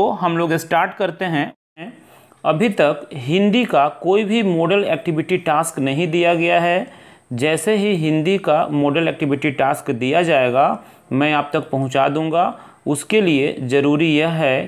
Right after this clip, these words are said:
कि आप इस चैनल को सब्सक्राइब करके रखें, ताकि जैसे ही मैं हिंदी से जुड़ा हुआ वीडियो बनाऊंगा आप तक उसका नोटिफिकेशन पहुंच जाएगा। आपके स्क्रीन पे जो भी दिख रहा है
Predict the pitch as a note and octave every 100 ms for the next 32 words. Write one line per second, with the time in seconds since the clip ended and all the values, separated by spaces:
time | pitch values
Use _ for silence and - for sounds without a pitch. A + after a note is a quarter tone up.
0 | - D3+ - D3 D3+ C#3+ - C3+ D3 C#3+
1 | D#3 - B2+ - - C3 D3+ - E3 -
2 | E3 C#3+ - F3 G3 B3+ - - - -
3 | C#3+ E3 C#3 C#3+ C#3+ C#3+ F#3 F3+ D3+ C#3
4 | D3 G#3+ A#3 G3+ E3+ _ - C#3 D3 E3+
5 | E3+ F3 C#3+ F3+ - B2 C3 C#3+ D3 C#3+
6 | C#3 C#3+ G3 A3+ - - - B2+ B2+ C#3+
7 | B2+ C3 E3+ F3+ F3+ G#3 A3+ - - B2+
8 | - C3+ C3 C3 - C3+ C3 C3 B2+ B2+
9 | C3 C#3 B2+ B2+ C#3+ D3 D#3+ D#3+ D#3 D#3+
10 | - - - - - - _ - - -
11 | G#3+ G#3 G3+ A#3 A3+ A#3 G#3+ G#3 G#3+ D3+
12 | G3 G3+ E3+ D#3 C#3+ D3 G3+